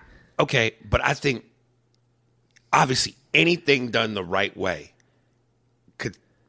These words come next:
hold the test of time. I'll give you a seventies movie, horror movie that to this day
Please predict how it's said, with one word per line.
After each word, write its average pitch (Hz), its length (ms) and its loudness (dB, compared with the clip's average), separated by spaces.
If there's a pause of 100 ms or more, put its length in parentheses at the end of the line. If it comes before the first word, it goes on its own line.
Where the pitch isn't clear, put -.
(340)
hold 110 340 2
the 98 60 -6
test - 320 -6
of 90 80 -10
time. 78 320 -12 (1040)
I'll 147 100 4
give 170 160 0
you 131 40 2
a 117 40 0
seventies 117 480 -4
movie, 110 420 -4 (960)
horror 135 300 4
movie 110 300 -2
that 101 200 -2
to 104 120 -2
this 98 260 -2
day 117 460 2